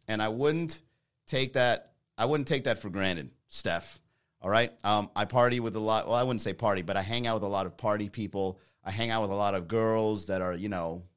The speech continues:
a little crazy. I hang out with comedians, and everybody dabbles in it one way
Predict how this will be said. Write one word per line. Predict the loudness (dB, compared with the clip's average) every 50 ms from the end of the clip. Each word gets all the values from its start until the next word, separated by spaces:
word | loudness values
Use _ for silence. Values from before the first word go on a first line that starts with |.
| _ _ _ _ _
a |
little | -10 -10 -10
crazy. | -6 -4 0 0 0 0 0 -2 -2 -4 -4 -6 -12 _ _ _ _ _
I | -12 -8
hang | -6 -4 -2 0
out | 0 -2
with | -2 -4
comedians, | -4 -4 -2 0 0 0 0 0 -2 -2 -4 -6 -8 -6
and | -4 -4 -4 -4 -8 -8 -6
everybody | -4 -4 -4 -6 -6 -6 -4 -2 0 0 0 0 -2 -4
dabbles | -6 -6 -4 -2 -2 -2 -2 -4 -6 -6 -6
in | -6 -6
it | -8 -8 -10
one | -12 -14 -10 -8 -6 -6 -4 -6 -6 -8 -8
way | -8 -8 -6 -6 -4 -4 -6 -8 -10